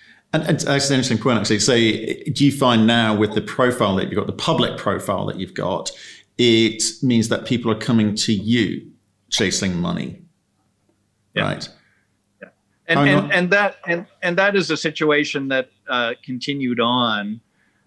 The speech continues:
Speaker 2: uh, from the C E F days. Uh, you know, I've been doing this now for, you know, almost fifteen years in terms of being on the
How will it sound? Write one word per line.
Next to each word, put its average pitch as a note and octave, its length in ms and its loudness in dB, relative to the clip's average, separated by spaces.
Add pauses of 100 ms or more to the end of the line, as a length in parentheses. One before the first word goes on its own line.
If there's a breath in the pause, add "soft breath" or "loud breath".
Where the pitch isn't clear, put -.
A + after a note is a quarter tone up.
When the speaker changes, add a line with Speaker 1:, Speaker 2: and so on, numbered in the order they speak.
Speaker 2:
uh, A2 600 -2
from C3+ 500 -2 (480)
the C3+ 140 -4
C C#3 260 -2
E A#2+ 120 2
F A#2 200 -4
days. - 440 -6 (180)
Uh, A#2 180 -4 (640)
you A2+ 100 -6
know, G#2+ 160 -6 (680)
I've D3 180 0
been C#3+ 140 0
doing C#3+ 300 2
this B2+ 240 0
now B2+ 240 0
for, A2+ 320 0 (260)
you B2 100 -4
know, A2 220 -4
almost B2 380 -2
fifteen A#2+ 420 0
years A#2+ 400 2
in A2+ 80 -4
terms A#2 280 -2
of G2+ 120 -6
being A2+ 300 0
on A2 220 0
the G2 200 -6